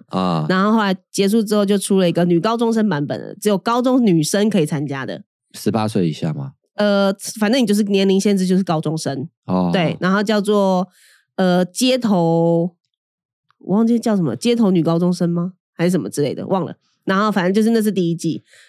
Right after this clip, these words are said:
Speaker 2: 然后二零二二年之后出了街头男战士
Speaker 1: 嗯。
Speaker 2: 第一季。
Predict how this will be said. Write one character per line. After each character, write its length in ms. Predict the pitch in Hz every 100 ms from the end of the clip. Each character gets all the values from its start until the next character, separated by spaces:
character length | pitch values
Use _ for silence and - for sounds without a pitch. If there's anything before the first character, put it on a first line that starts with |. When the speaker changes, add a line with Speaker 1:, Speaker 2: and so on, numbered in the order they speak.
| _
Speaker 2:
然 100 | 175
后 140 | 220 233
二 200 | 254 240
零 180 | 185
二 220 | 175 233 220
二 60 |
年 180 | 196 160
之 80 | 185
后 80 | 190
出 220 | - 196
了 160 | 185
街 280 | 165 - 208
头 200 | 202 185
男 180 | 165 156
战 220 | 170 160
士 340 | 156 - 151 -
Speaker 1:
嗯。 260 | - 98 165
Speaker 2:
第 200 | 165 170
一 20 |
季。 300 | 170 160 -